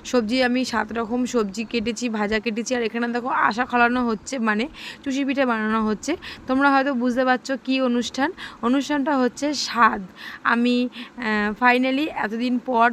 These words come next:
তোমাদেরকে সুখবরটা দিলাম। আমি কিন্তু এই সুখবরটা এতদিন কাউকে দিইনি, কোনো ভিডিওতেও বলিনি। এই দেখো বন্ধুরা, এখানে সব সবজি বানানো হচ্ছে। ডালের জন্য এখানে ভেজ ডাল করা হবে। আর সকালে চা খেয়েছি, চায়ের বাটিও রয়েছে। তো finally আমি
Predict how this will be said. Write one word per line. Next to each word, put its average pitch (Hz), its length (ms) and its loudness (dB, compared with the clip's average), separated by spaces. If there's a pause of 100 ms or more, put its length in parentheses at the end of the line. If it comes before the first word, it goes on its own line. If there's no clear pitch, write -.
তোমাদেরকে 220 480 -4
সুখবরটা 220 520 -4
দিলাম। 214 420 0 (420)
আমি 233 200 2
কিন্তু 254 200 0
এই 254 140 0
সুখবরটা 240 520 -4
এতদিন 240 340 0
কাউকে 226 420 -2
দিইনি, 240 400 0
কোনো 240 240 -2 (100)
ভিডিওতেও 220 420 -2
বলিনি। 226 460 2 (300)
এই 240 100 0
দেখো 269 260 2
বন্ধুরা, 247 300 2
এখানে 240 200 -2
সব 247 220 -6
সবজি 226 300 -4
বানানো 226 360 0
হচ্ছে। 226 200 -6
ডালের 208 420 2
জন্য 226 240 -2
এখানে 226 340 -4
ভেজ 214 320 -2
ডাল 220 280 -2
করা 220 240 0
হবে। 226 220 0 (340)
আর 254 100 0
সকালে 247 360 0
চা 226 240 4
খেয়েছি, 240 380 -2
চায়ের 220 320 -2
বাটিও 233 300 -2
রয়েছে। 226 380 0 (320)
তো - 60 -6 (100)
finally 262 360 2 (200)
আমি 233 160 0